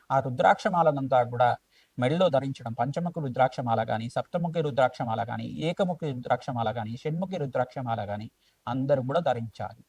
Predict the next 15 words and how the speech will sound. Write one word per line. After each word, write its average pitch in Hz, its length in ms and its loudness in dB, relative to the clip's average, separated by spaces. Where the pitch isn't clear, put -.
తద్వారా 117 420 -2
రాజయోగ 135 480 -2
కారణమవుతుంది, 127 760 -4
అష్టైశ్వర్య 147 520 -6
ప్రాప్తి 120 260 -4
కలుగుతుంది. 113 400 -10
రుద్రాక్షమాల 165 720 2
వేసుకోగానే 127 600 -2
మీరంతా 156 420 4
కూడా 123 280 0
పుణ్యయోగం 151 520 -4
సిద్ధిస్తుంది 131 520 -8
కావున 135 300 -2
దానికి 160 400 0
మీరు 175 200 0